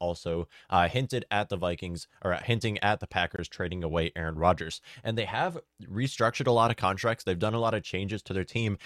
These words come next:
I'm assuming they're doing everything they can in order to make, make him happy. I mean, Davante Adams is also set to hit free agency. They, they're not looking at, they might be looking at a franchise tag for Davante Adams, but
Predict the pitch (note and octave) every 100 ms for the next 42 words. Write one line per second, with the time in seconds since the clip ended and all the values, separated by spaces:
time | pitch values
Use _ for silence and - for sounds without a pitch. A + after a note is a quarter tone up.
0 | - - B2+ A2+ - D#3+ G3+ D#3+ G2 C#3+
1 | C3+ - A#2 D3+ D3+ A#2+ F2+ - G2+ G#2+
2 | F2+ G2 G2+ F2+ E2+ _ _ _ - F#2+
3 | B2+ _ _ - F#2+ A2 C3 G#2 G2+ C#3+
4 | E2+ D#2 F#2 A#2 G#2+ - - - A2 C3
5 | D#3+ F#3+ G#2 G#2+ B2 F#2+ F2+ G#2+ B2 E2+
6 | - E2+ - F#2 - F#2 E2 E2+ F#2 B2+
7 | B2 F#2 F#2+ G2+ A2 G2+ - _ _ _
8 | - A#2 A#2 A2 G2+ A2 B2 A#2+ B2 C3
9 | A#2+ B2 A2+ G2+ - G#2+ G#2+ G2+ - G2+
10 | G2+ F#2 D#2+ G2 G2+ E2+ F2+ A2 E2 -
11 | G2 F2